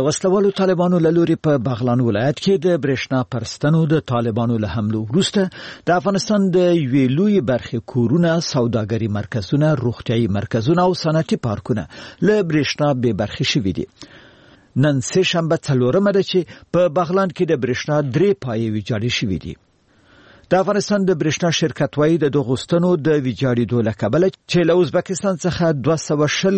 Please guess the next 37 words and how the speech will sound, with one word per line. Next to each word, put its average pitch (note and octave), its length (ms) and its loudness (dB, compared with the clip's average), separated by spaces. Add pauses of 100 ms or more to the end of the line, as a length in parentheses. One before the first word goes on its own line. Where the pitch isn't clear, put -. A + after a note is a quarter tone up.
کیلو A2 320 0
واټه G#2 380 0
برېښنا A2 360 -2 (100)
پرې B2 220 0
واردېږي، A#2+ 600 2 (380)
د F#3 120 2
پلازمینې E3+ 520 0 (100)
کابل D#3+ 320 0
په F3+ 120 2
شمول D#3+ 360 -2
د B2 120 0
هیواد B2+ 380 0
یولس E3+ 500 2
ولایتونو C#3+ 600 0
ته F#3 120 2
برېښنا G2+ 340 -2 (140)
پرچاو G#2 320 -4
شوې G#2+ 360 -2
ده. - 60 -10 (680)
د D#3+ 140 2
برېښنا D3 380 0
شرکت C#3 380 -2
ویندوی C3 420 2 (440)
وحید E3+ 300 2
الله G3 140 2 (140)
توحیدي C#3 420 0 (220)
ازادي E3+ 420 0
راډیو G2+ 260 -2
ته A#2 140 -4
وویل، F#3 340 0
هڅه D#3+ 380 -4
یې G#2 60 -2 (100)
پیل G2 200 -4
کړې G#2 240 -2
چې A#2+ 80 -4 (440)
دا B2+ 60 4 (120)
ستنې F#3+ 280 0